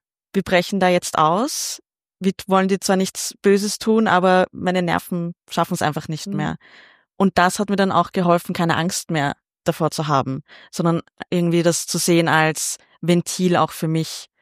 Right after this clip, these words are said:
Speaker 1: So, okay, in stressigen Situationen oder wenn, wenn's für mich in der Arbeit zum Beispiel, ich hab viel zu viel gearbeitet und dann bin ich da, fahr ich nach Hause mit der S-Bahn und dann passiert diese Panikattacke, weil ich die ganze Woche auch nicht geschlafen hab, nicht gegessen hab.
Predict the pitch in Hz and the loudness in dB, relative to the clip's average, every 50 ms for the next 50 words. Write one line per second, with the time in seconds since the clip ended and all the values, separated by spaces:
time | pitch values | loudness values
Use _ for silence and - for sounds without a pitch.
0 | _ _ _ _ _ _ _ - - 185 170 160 135 156 - - 175 165 160 156 | _ _ _ _ _ _ _ -6 -2 0 2 2 2 0 0 0 0 0 2 2
1 | 160 156 - _ _ _ _ _ _ _ - 175 160 - - 170 170 165 - - | 0 -2 -4 _ _ _ _ _ _ _ -4 -4 -4 -2 0 2 2 2 2 0
2 | 185 180 180 - 190 170 - 175 170 - - - - 165 165 160 165 165 165 165 | -2 -2 0 0 0 0 0 -2 -2 -2 -2 -2 0 2 2 2 2 2 2 2
3 | 170 175 180 190 208 _ - - 160 175 151 165 160 160 160 143 160 160 151 - | 2 0 -2 -4 -6 _ -4 0 0 2 2 2 2 2 0 0 -2 -2 -4 -4
4 | - - 170 170 170 165 - - - - _ _ _ _ - - 175 165 139 - | -6 -4 -2 0 0 0 -2 -4 -10 -12 _ _ _ _ -6 -2 0 2 4 4
5 | 151 151 160 170 - - 170 156 156 156 - - - 165 160 160 160 - - _ | 4 4 2 0 -2 -2 -2 -2 -2 -2 -4 -4 -4 -2 0 0 0 -2 -6 _
6 | _ _ _ _ _ _ _ _ _ _ _ - - 180 165 - - 180 170 - | _ _ _ _ _ _ _ _ _ _ _ -6 -6 -4 -4 0 0 -2 0 0
7 | 170 - 175 156 165 135 92 139 147 - 151 151 147 - 151 147 147 - - - | -4 -2 -2 0 2 2 4 2 2 2 0 0 0 -2 -4 -4 -4 -6 -12 -18
8 | _ _ _ _ _ _ _ - 165 170 165 147 185 175 175 165 - - 175 170 | _ _ _ _ _ _ _ -2 0 0 0 2 2 2 2 2 2 4 4 4
9 | 156 - _ _ - 175 160 165 - 170 - - 160 160 160 175 165 - 170 - | 2 0 _ _ 2 2 2 2 2 -4 -2 2 2 2 2 0 0 0 2 2
10 | 156 156 - - - 151 151 147 - 156 156 - 170 - - 160 - 165 151 170 | 2 2 0 0 0 0 0 2 0 0 0 0 -2 -2 -2 -2 -2 0 -2 -2
11 | - - 160 147 151 156 147 151 156 - - 180 180 - 170 147 151 151 147 165 | -2 0 0 0 0 0 -2 -4 -4 -2 -2 -2 -2 0 -2 -2 0 0 0 -2
12 | - - _ _ _ _ _ _ _ _ _ - - - 170 160 160 - 160 165 | -4 -6 _ _ _ _ _ _ _ _ _ -8 0 2 2 2 2 2 0 0
13 | 156 156 156 180 170 - - - - 165 151 151 151 - 165 160 170 - - 180 | 0 -2 -4 -6 -6 -4 -2 0 2 4 2 2 2 0 -4 -4 -4 -2 -4 0
14 | 151 160 151 - - - 165 160 151 151 - | 0 0 0 0 -4 -4 -2 0 0 -2 -2